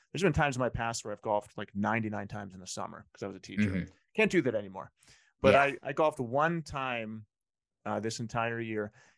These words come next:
Speaker 1: And then my best friend, who's best man at my wedding, he was like, "Hey, man, do you wanna go on this golf outing with me?" I was like, "Okay." 'Cause I just feel like I need to invest in that relationship. So I went on the golf outing, and it was so hard for me to s-,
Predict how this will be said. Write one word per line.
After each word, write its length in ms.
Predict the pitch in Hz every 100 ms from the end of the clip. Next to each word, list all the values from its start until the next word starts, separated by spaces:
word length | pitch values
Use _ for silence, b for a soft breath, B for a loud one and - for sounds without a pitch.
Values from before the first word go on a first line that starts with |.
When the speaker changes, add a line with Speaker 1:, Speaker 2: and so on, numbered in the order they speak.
| -
Speaker 1:
And 60 |
then 80 | 113
my 100 | 110
best 300 | 104 139 147
friend, 200 | 139 120
who's 100 | 113
best 260 | 104 117 120
man 80 | 117
at 40 |
my 120 | 110
wedding, 360 | 104 104 104 104
he 40 | 107
was 100 | 104
like, 120 | 104
"Hey, 80 | 131
man, 160 | 110
do 20 | 113
you 60 |
wanna 100 | 123
go 100 | 123
on 60 | 117
this 60 |
golf 300 | - 101 107
outing 240 | - 85 82
with 160 | - -
me?" 160 | 117 - _ _ -
I 40 |
was 100 | 101
like, 200 | 92 - _ _ 113
"Okay." 260 | - 104 - _ _ _
'Cause 400 | - 117 104 - _ -
I 100 | 120
just 160 | 113
feel 100 | 127
like 100 | 117
I 60 | 110
need 140 | 113
to 80 | 107
invest 320 | 104 104 -
in 60 | 107
that 140 | 98
relationship. 540 | 101 110 - 101 - - b b b b b b -
So 180 | -
I 40 | 117
went 300 | 113 127 139
on 80 | 135
the 60 |
golf 320 | 123 123 123 120
outing, 340 | 110 107 104 - _ _ _
and 80 | 120
it 80 | 131
was 160 | 135 -
so 520 | - 139 135 143 151
hard 400 | 127 131 147 147
for 140 | 113
me 380 | 104 98 98 113 _ _ _ _
to 120 | - 113
s-, 380 | - - -